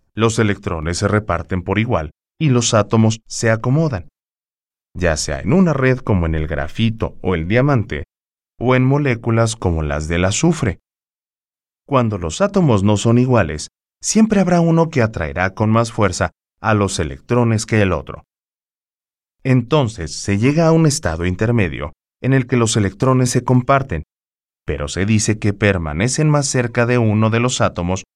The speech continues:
que del otro. Es decir, si intentáramos buscarlos, sería más probable encontrarlos cerca de uno de los átomos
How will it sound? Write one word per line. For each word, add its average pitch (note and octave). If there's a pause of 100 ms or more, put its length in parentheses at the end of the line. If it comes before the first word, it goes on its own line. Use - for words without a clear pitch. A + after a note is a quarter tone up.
(160)
que C2+
del G2
otro. C#3 (1040)
Es G3
decir, C3+ (480)
si -
intentáramos A3
buscarlos, F#2+ (280)
sería B2+
más F3+
probable B2
encontrarlos G2+ (180)
cerca A2+
de E2
uno E3
de D3
los G2
átomos E2